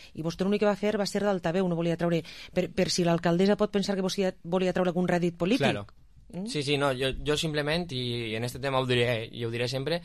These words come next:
Speaker 2: jo només sóc una eina,
Speaker 1: Mhm.
Speaker 2: eh, en les mans de la ciutadania, en, i en el moment que espere que en algun moment no faci falta perquè este problema se solucione. Eh,
Speaker 1: Mhm.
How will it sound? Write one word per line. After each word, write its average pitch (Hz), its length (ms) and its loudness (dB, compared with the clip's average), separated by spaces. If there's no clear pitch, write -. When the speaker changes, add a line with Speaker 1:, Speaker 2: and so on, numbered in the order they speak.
Speaker 2:
jo 139 80 0
només 135 500 0
sóc 135 440 -2
una 127 560 2
eina, 139 420 -2
Speaker 1:
Mhm. 196 360 -4
Speaker 2:
eh, 123 380 0
en 123 100 -2
les 120 140 -2
mans 123 200 -6
de 135 80 -6
la 131 100 -4
ciutadania, 117 680 -8
en, 110 500 -10
i 117 120 -8
en 113 60 -6
el 113 40 -6
moment 117 460 -6
que 127 340 0
espere 135 440 0
que 143 80 -2
en 127 60 -2
algun 127 200 0
moment 131 200 -4
no 117 80 -6
faci 127 260 -6
falta 135 460 -4
perquè 120 320 -4
este 113 220 -6
problema 117 280 -4
se 120 120 -8
solucione. 110 540 -8
Eh, 90 360 -2
Speaker 1:
Mhm. - 60 -20